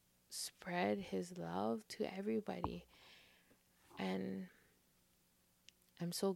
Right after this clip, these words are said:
grateful for all the people who have backed me up, all the people have given me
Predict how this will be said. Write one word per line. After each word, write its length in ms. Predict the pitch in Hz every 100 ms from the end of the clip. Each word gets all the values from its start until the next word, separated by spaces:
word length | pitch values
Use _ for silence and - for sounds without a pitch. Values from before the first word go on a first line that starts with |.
| -
grateful 760 | 165 170 - 214 214 220 220 - - - _ _ _ _ _ _ _ _
for 800 | - - 180 180 185 180 185 180 180 - _ -
all 140 | 175 180
the 100 | 175
people 500 | - 185 196 190 180
who 80 | 190
have 240 | 180 175
backed 280 | 175 175 -
me 200 | 196 196
up, 180 | 214 240 - - - _ _ - - - - _ _ _ _
all 300 | - 170 170 170
the 580 | 180 175 175 180 180 185 - _ -
people 360 | - 196 196 185
have 340 | 180 180 180 185 - _ _
given 400 | - 180 180 175
me 400 | 185 180 185 180